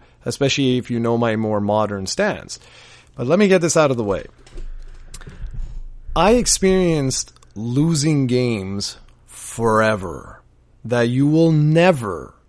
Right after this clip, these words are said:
be able to play again. They are gone, and they are gone for good. They, they will never,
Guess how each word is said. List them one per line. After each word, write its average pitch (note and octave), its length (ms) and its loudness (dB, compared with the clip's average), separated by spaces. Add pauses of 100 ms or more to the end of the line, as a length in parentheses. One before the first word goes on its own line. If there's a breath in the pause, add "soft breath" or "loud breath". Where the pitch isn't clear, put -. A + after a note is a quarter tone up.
(140)
be B2+ 300 2
able C#3+ 220 0
to C#3 120 -4
play A#2+ 360 0
again. G2 540 -8 (160)
They B2+ 220 2
are F3 160 6
gone, C3 720 2
and A2 180 -6
they A#2 140 2
are B2+ 140 4
gone A2 500 -2
for G2+ 320 -12
good. G2+ 840 -2 (240)
They, A2 280 -4
they A2+ 200 -2
will A2 220 -2
never, D#3+ 960 4